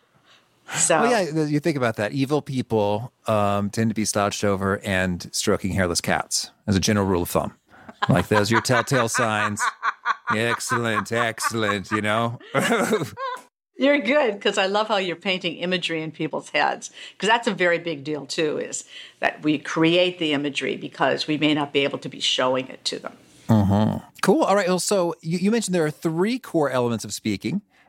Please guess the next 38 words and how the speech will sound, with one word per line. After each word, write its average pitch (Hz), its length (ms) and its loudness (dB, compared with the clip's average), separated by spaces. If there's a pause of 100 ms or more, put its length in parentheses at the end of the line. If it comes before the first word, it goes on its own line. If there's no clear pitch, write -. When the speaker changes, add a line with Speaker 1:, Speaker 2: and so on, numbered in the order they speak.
Speaker 2:
uh, 104 120 6
what 117 180 2
you 139 80 0
say, 123 300 2
how 120 200 2
you 107 160 0
say 110 280 0
it, 131 140 -2
and 107 260 0
body 120 420 0
language. 101 680 -4 (300)
So 127 260 4
we, 135 140 2
we 139 100 -2
talked 147 200 2
about 131 160 0
some 123 180 0
body 123 180 2
language 117 300 -2
pieces. 113 340 -2
Could 135 140 0
we 127 140 2
hear 139 160 2
a 127 40 4
little 131 140 0
bit 123 120 0
about 117 320 0
the, 107 220 2
the 104 120 -2
what 120 180 0
you 113 60 -4
say 120 260 2
and 120 120 0
then 113 100 2
how 113 160 0
you 113 100 0
say - 220 -2
it? - 140 -8